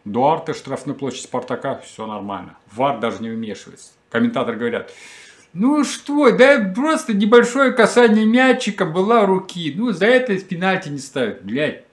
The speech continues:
какой, блядь, к-, небольшое касание? Там мяч отлетел от локтя, <laughs> еб вашу мать! Мяч отлетел от локтя, это пенальти, стопроцентный пенальти. На варе сидят.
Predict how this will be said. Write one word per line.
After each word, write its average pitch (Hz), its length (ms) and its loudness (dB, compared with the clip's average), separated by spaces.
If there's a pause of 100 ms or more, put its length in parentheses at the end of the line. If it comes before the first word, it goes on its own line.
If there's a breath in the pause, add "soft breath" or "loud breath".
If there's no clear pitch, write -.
(120)
какой, 120 500 -4
блядь, 120 300 -8
к-, 113 100 -10
небольшое 127 600 -4
касание? 123 520 -4
Там 135 240 -4
мяч 156 300 -2
отлетел 123 480 -6
от 113 160 -4
локтя, 156 460 -2
<laughs> - 0 -
еб 202 320 4
вашу 147 280 0
мать! 151 380 2 (680 soft breath)
Мяч 160 360 4
отлетел 156 460 4
от 139 140 4
локтя, 165 580 4
это 147 200 0
пенальти, 175 720 4 (440)
стопроцентный 190 720 4
пенальти. 160 400 0
На 147 120 6
варе 165 280 6
сидят. 202 440 2